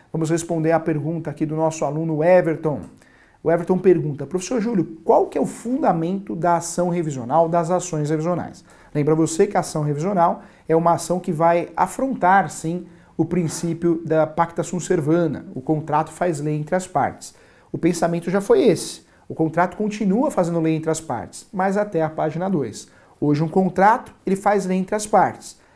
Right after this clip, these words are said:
mas a partir do momento que exis-, que exista efeitos extraordinários, esse contrato vai ser revisto. Vários fundamentos pra isso, então anote aí. Primeiro fundamento: efeitos extraordinários e imprevisíveis. Caso fortuito, força maior.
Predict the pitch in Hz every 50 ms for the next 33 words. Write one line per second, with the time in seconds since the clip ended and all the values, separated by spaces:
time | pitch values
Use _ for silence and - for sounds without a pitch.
0 | _ _ _ - 147 151 143 165 160 180 175 165 - 233 214 226 226 214 196 185
1 | 170 156 156 - - 170 160 156 156 156 170 170 160 - - - - 170 160 147
2 | 139 151 190 196 190 - - 156 147 135 - - 165 165 170 - - - - 190
3 | 220 240 214 - - 160 143 151 147 151 - 156 160 151 165 214 214 170 160 160
4 | 156 - - - - - _ _ - 147 143 - - 160 165 156 151 147 139 139
5 | - 147 151 156 147 - 151 143 151 170 160 131 101 82 - - - _ _ _
6 | _ _ _ _ - 175 220 302 294 - 269 269 254 240 240 240 - - - 247
7 | 202 156 - - - 165 170 180 180 190 190 190 233 226 185 131 127 147 175 208
8 | 233 226 233 240 240 233 226 202 151 110 - - - _ _ _ _ - 160 156
9 | 156 156 - 165 190 220 220 - - 202 208 202 208 - 185 190 180 160 147 147
10 | 139 143 165 180 190 196 196 190 - - 196 185 190 185 190 180 185 185 202 170
11 | 160 175 147 113 110 110 - - - - _ _ _ _ _ _ _ _ - 165
12 | 160 151 156 - - 247 - - - 180 175 180 - - - 160 156 - - 196
13 | 202 214 220 202 185 151 - -